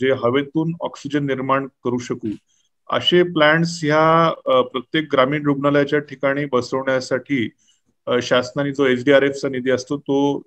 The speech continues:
अ, आपत्ती व्यवस्थापनाचा निधी हा प्रत्येक जिल्ह्याला उपलब्ध करून दिलेला आहे आणि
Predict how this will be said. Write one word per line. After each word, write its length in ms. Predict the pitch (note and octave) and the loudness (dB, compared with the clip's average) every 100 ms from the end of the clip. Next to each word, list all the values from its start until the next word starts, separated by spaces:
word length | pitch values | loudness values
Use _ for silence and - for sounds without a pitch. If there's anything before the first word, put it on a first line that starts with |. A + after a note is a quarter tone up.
| C3 | -2
अ, 60 | B2+ A#2+ A#2 A2+ A2 G#2+ - _ - | 2 2 2 2 0 -4 -10 _ -18
आपत्ती 360 | B2+ C#3 C3+ C3+ | -8 -6 -4 -2
व्यवस्थापनाचा 720 | B2+ C3 - C3 C3 B2+ B2+ | 0 -2 -2 -4 -2 -6 -4
निधी 320 | C3 B2+ G2+ _ _ _ _ - | -2 -2 -4 _ _ _ _ -6
हा 80 | |
प्रत्येक 420 | C3 C3+ C3+ D3 C3 | -2 -2 -2 -4 -2
जिल्ह्याला 400 | B2 B2+ C3 C3+ | -2 0 2 2
उपलब्ध 420 | B2 B2+ B2+ B2+ | 0 -4 -4 -6
करून 240 | B2+ B2 | -4 -4
दिलेला 280 | A#2+ A2+ A#2 | -2 0 0
आहे 260 | A2+ G2 F#2 _ _ _ - B2 | 0 -4 -10 _ _ _ -16 -4
आणि 440 | A#2 B2+ C#3 C3+ | -2 -2 -4 -4